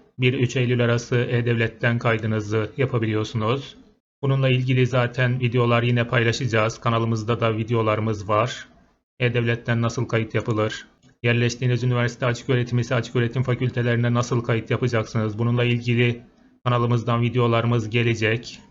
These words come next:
Anadolu Üniversitesi için zaten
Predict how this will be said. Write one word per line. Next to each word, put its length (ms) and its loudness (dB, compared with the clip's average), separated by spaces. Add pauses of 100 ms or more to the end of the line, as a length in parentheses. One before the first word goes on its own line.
(460)
Anadolu 320 2
Üniversitesi 540 0
için 200 0
zaten 640 0